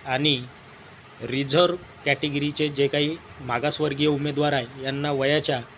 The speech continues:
त्रेचाळीस वर्षापर्यंत या ठिकाणी मुलाखतीला जाता येईल. तर ही होती मित्रांनो, अ, सविस्तर जाहिरात.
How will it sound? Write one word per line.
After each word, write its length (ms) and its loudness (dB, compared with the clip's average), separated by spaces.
त्रेचाळीस 500 0
वर्षापर्यंत 640 -2
या 160 0
ठिकाणी 340 -2
मुलाखतीला 680 -4
जाता 300 2
येईल. 340 4
तर 80 -4
ही 240 -2
होती 260 0
मित्रांनो, 520 0
अ, 40 -8
सविस्तर 400 -2
जाहिरात. 420 4